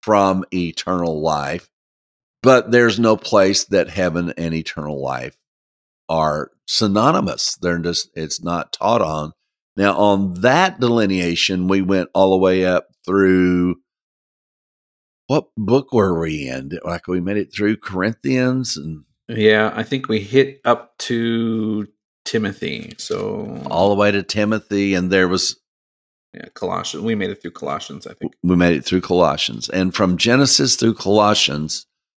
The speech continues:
Speaker 1: there is no, not one single verse that connects eternal life to the term, uh, heaven. It's just
Speaker 2: Mm-hmm.
Speaker 1: there, and there's heaven and there's eternal life.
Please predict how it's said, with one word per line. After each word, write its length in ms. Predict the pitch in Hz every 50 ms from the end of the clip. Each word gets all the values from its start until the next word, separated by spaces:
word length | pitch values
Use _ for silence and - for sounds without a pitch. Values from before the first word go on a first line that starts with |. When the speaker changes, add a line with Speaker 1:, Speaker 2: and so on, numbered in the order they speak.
| _ _
Speaker 1:
there 220 | 95 98 101 98
is 200 | 98 92 87 85
no, 320 | 101 104 104 110 117 120 - -
not 580 | 87 101 98 98 104 110 107 101 92 - -
one 360 | 95 95 92 113 135 151 156 139
single 400 | - - - 127 127 127 120 101
verse 480 | 90 98 95 92 85 82 82 - -
that 460 | - - 87 85 80 80 80 - - _ _ _ _ _ _ _ _ _ _ _ _ _ _ _ -
connects 640 | - 113 101 98 104 107 104 98 90 - - - - -
eternal 600 | 104 90 - - 113 113 113 113 117 113 113 104
life 480 | 90 82 80 73 69 69 80 85 - _ _ _ _ _ _ _ -
to 560 | - - 165 156 98 87 82 85 87 85 82 - _ _ _ _ _ _ _ _ _ _ -
the 300 | 90 90 80 76 82 90
term, 600 | - - - 95 90 85 82 80 78 82 85 80 - - _ _ _
uh, 340 | 76 76 71 71 71 71 71 - -
heaven. 480 | - - - 127 135 110 82 - - - _ _ _ _ _
It's 260 | - 80 80 - -
just 400 | - 113 104 101 - 95 98 98
Speaker 2:
Mm-hmm. 200 | 92 95 - 73 69 -
Speaker 1:
there, 240 | - 87 85 82 - -
and 160 | 92 90 87
there's 220 | 87 82 80 - -
heaven 300 | - 85 82 80 92 104
and 180 | 101 82 80 85
there's 220 | 85 85 85 -
eternal 420 | 87 85 - - 76 76 69 76
life. 380 | 85 107 123 170 - - - _